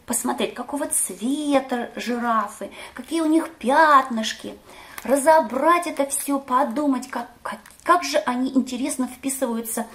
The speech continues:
в ландшафт, ту природу, в которой они живут. Встретились они и со львом, и львицей.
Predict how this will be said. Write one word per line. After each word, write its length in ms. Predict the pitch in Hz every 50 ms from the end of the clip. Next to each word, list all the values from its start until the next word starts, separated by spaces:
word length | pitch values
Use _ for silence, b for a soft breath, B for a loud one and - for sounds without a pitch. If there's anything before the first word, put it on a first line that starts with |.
| B B B B
в 120 | - - 185
ландшафт, 920 | 180 202 220 233 226 214 220 - - - 254 226 233 214 160 - - - B B B B B B
ту 100 | - 247
природу, 720 | - - 233 233 240 226 240 302 311 311 285 269 214 220
в 60 | 214 -
которой 480 | 220 202 202 - 226 214 202 185 - -
они 260 | - - 180 190 202
живут. 520 | 190 196 196 214 190 185 196 185 143 143 - - - B B B B B B B B B B B
Встретились 920 | - - - - 170 160 165 160 - - 214 277 359 466 494 - - - -
они 460 | 214 196 190 180 180 175 175 - - - - - _
и 480 | 349 381 403 403 381 320 233 - - - _ _ _ _ -
со 240 | - - 208 202
львом, 640 | 202 214 214 208 226 320 339 370 370 - - - - -
и 60 | 247
львицей. 1000 | 277 277 269 302 285 254 254 285 330 330 330 320 320 - - - - - - -